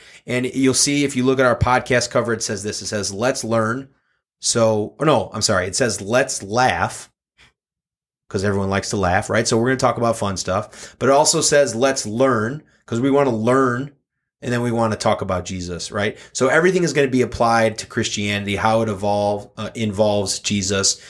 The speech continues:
and what that means in our own lives. Um, do you guys ever wish or feel like that there's not enough resources out there for younger people to be able to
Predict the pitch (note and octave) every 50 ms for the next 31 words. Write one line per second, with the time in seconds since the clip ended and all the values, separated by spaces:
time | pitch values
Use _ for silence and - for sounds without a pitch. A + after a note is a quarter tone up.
0 | - - _ - G2+ G2+ G#2+ A2 G#2+ - G#2+ G#2 G2+ - G2+ F#2+ G2 G2 G2 G2
1 | F2+ - - - - G2 F#2 F2+ F2+ F2+ F2 F2 E2+ D#2+ E2+ F2 D#2+ D#2+ - -
2 | - - - - - - - _ - - G#2+ G#2+ A2 A2+ G#2+ G#2+ G#2 - - -
3 | - _ _ - - C3+ F3 E3 G#3+ G#3 G#3 G3 G3 F3+ F#3 - - - C3+ C#3
4 | B2+ C3 C3+ C3 B2+ A2+ A2 G#2+ G#2 A#2+ B2 A#2+ A#2 - - - - - - -
5 | - B2 A2+ A2 - C3 C3 C3 B2 A#2+ A#2+ A#2 A2+ A2+ G#2+ A#2 A2+ - G#2+ F#2+
6 | G2+ A2+ A2+ A2+ A2+ A2 G2+ - - G#2 A2 G#2+ G2+ - - A2 G#2 - - G2+
7 | G2+ G2 G2 F#2+ - G2+ G2 G2 F#2+ F#2 F#2 - - - _ _ - - - G2+
8 | G2+ G2+ G2 G2 F#2+ F#2 - - _ - G2+ G2+ G#2 G#2 G#2+ G#2 G2+ - - -
9 | G2+ G2+ - G2+ G2 G2 F#2+ - - F2+ F#2 F#2+ F#2+ F#2 F#2 F2 F#2 F2+ F2 F2